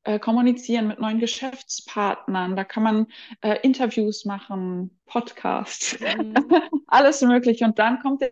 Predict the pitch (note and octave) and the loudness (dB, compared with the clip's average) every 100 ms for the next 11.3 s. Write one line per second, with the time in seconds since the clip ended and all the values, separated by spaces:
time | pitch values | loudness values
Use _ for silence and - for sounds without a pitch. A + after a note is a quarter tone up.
0 | C4 A#3 A3 G#3 G#3+ - - G#3+ _ _ | -4 -4 -4 -4 -6 -12 -6 -6 _ _
1 | _ - A#3+ - C4+ C4 - G#3+ A3+ - | _ 0 0 0 -2 -2 -2 -2 -2 -2
2 | G#3+ G#3+ G#3+ - G3+ - F#3 G#3+ A#3 G#3+ | -6 -4 -6 -6 -8 -6 -4 0 0 0
3 | G#3+ G#3+ G#3 - - A3 G#3+ A3 G3+ G3+ | -2 -2 -4 -8 -8 -6 -4 -4 -6 -4
4 | G3+ G3 F#3 F#3+ - F#3+ F#3 F#3 G3+ - | -4 -6 -6 -6 -6 -6 -4 -4 -4 -4
5 | G3+ G3+ G3+ - - G3 G#3 - G3+ - | -6 -4 -8 -6 -6 -4 -6 -8 -14 -8
6 | G3+ G#3 _ - - - A3 A3 A3 G#3 | -6 -6 _ -20 -12 -10 -4 -2 0 2
7 | G3 F#3 G3 G3+ G#3 G3+ F#3+ F#3+ F#3 F#3 | 2 4 6 6 4 2 2 2 0 -2
8 | G3 _ _ _ _ _ _ - A3 A3 | -8 _ _ _ _ _ _ -2 0 0
9 | A#3+ A#3 G#3 G#3 G3+ G3+ G3+ F#3+ - B3 | -2 0 2 2 0 -4 -4 -6 -6 -2
10 | B3+ C4 C4+ - _ F#3+ F3+ F#3 - A3+ | 0 -2 -4 -12 _ -4 -2 -4 -2 -2
11 | F4+ G#4 | -2 -6